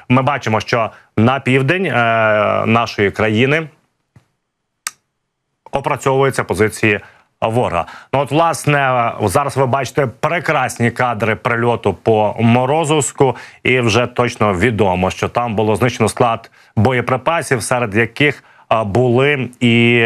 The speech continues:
відповідно, керовані авіабомби. Також на шляху до нашого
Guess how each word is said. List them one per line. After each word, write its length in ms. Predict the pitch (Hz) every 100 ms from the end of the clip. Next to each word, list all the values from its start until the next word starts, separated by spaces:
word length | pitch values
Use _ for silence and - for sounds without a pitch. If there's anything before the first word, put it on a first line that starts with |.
| 107
відповідно, 640 | 107 107 113 104 113 104
керовані 680 | - 107 110 107 107 104 -
авіабомби. 1400 | 117 110 104 104 98 - - _ - 113 107 98 82 87
Також 520 | - 110 151 170 -
на 80 | 131
шляху 320 | 135 120 139
до 120 | 107
нашого 460 | 117 101 - 98